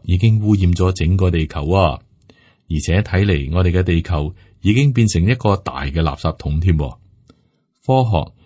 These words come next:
要為地球嘅污染負上最大嘅責任。嗱，如果你一直係崇拜科學嘅話，但係卻係想要擺脫呢個垃圾桶呢，你需要嘅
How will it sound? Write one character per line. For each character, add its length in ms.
要 140
為 160
地 220
球 160
嘅 220
污 100
染 380
負 180
上 220
最 240
大 140
嘅 120
責 220
任。 420
嗱， 220
如 60
果 160
你 180
一 120
直 180
係 180
崇 220
拜 200
科 220
學 80
嘅 220
話， 340
但 140
係 180
卻 220
係 160
想 240
要 220
擺 320
脫 220
呢 140
個 140
垃 180
圾 240
桶 220
呢， 240
你 260
需 280
要 80
嘅 260